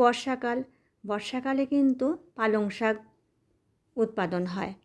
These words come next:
তাই আমাদেরও বাজার থেকে পালং শাক নিয়ে এসেছে। আর আমি কিছু পালং শাক কুটে নিয়েছি, আর চিচিঙ্গা নিয়ে নিলাম। এখন আমি ঝিঙেটা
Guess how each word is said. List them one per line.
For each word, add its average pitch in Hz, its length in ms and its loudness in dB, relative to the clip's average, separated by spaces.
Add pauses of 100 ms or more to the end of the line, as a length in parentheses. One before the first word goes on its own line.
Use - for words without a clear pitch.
(1200)
তাই 214 140 -2 (160)
আমাদেরও 247 360 4 (100)
বাজার 262 240 2 (100)
থেকে 277 200 2 (200)
পালং 214 220 0 (100)
শাক 220 140 -4 (120)
নিয়ে 180 240 -2
এসেছে। 185 320 -10 (1000)
আর 185 120 -6 (540)
আমি 233 180 2 (140)
কিছু 226 260 -6
পালং 214 220 2 (100)
শাক 226 140 0 (100)
কুটে 226 200 2 (100)
নিয়েছি, 233 400 0 (1080)
আর 185 140 -4 (100)
চিচিঙ্গা 233 540 0
নিয়ে 240 220 4
নিলাম। 247 240 0 (1500)
এখন 202 280 -6 (100)
আমি 214 160 0 (380)
ঝিঙেটা 240 400 2